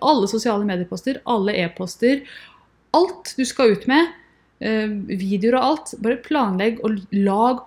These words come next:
alt innholdet, og sett det inn i et planleggingsverktøy før du i det hele tatt begynner lanseringen. Fordi underveis i lanseringen så er du nervøs, du sover dårlig, spørsmål dukker opp,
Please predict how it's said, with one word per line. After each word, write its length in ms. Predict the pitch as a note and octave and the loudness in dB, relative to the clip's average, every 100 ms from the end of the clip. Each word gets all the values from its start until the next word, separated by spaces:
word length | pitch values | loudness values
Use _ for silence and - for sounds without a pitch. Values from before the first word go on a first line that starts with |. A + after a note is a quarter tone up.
| _ A3 | _ 0
alt 340 | B3 - A#3 | 0 -2 -2
innholdet, 560 | F3+ E3+ E3+ A3 C#4 - _ _ | 0 0 2 2 0 -4 _ _
og 260 | F#3+ G3 - G3+ | -4 -4 -8 -14
sett 480 | - - - F3 - - | -14 -14 -8 -8 -6 -2
det 120 | A3+ | 0
inn 120 | F3+ | 2
i 40 | G3 | -2
et 100 | G3 | -2
planleggingsverktøy 840 | G3 E3+ E3+ F3 F3 G3+ A#3+ B3+ - _ - | -4 -2 -6 -8 -6 0 0 -2 -8 _ -20
før 400 | - G3+ F3+ F3 | -2 2 2 2
du 80 | F3+ | 2
i 60 | |
det 80 | G#3 | 0
hele 180 | G#3 E3 | 0 -2
tatt 140 | F#3 F3+ | -4 -2
begynner 320 | F#3+ E3 E3+ | -2 -2 -4
lanseringen. 500 | F3 F3 D#3+ F3+ G#3 - - _ | -4 -4 -4 -4 -6 -10 -20 _
Fordi 380 | A#3+ A#3+ B3+ - - | 2 4 2 -4 0
underveis 440 | A#3+ B3 G3 F3 A3+ | 2 4 2 0 0
i 60 | |
lanseringen 680 | A3+ A#3 G#3+ F3 F#3+ D4 F4 - - _ | 0 0 0 0 2 2 2 -4 -20 _
så 180 | - B3 E3+ | -2 0 4
er 180 | D#3+ | 2
du 140 | E3+ E3+ | 0 -2
nervøs, 640 | E3 E3+ E4 E4+ E4 - - | -4 2 4 4 2 -6 -6
du 140 | F3+ F#3 | -4 -4
sover 380 | - E4+ D#4+ D#4 | 0 0 0 -2
dårlig, 400 | D#4+ E4+ F4 E4 - _ - | 0 0 0 -2 -14 _ -20
spørsmål 480 | - C#4+ C#4 D4 C#4+ | -4 -2 2 2 2
dukker 240 | C#4 C4+ D4+ | 0 -2 -2
opp, 180 | D#4 | -4